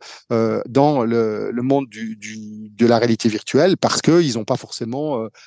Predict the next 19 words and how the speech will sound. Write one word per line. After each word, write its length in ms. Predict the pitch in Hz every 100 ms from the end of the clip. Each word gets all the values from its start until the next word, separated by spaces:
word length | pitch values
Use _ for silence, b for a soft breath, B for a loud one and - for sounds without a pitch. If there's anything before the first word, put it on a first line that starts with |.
| -
accès 520 | 120 - 147 151 170 -
à 140 | 127 139
ces 180 | - 127
spécialistes 640 | - 135 131 123 160 - _ _
auxquels 280 | - 113 143
nous, 140 | 131 160
on 120 | 131
a 40 |
accès. 260 | 113 - 104
Donc, 140 | 117 113 B B
en 60 | 151
fait, 140 | 226
l'idée, 200 | 214 214
c'est 100 | 254
vraiment 300 | 127 123 190
ça, 220 | - 175 151
Exclam, 560 | 123 - 123 160 208 -
et 120 | 104
Pixel 480 | - 131 - 160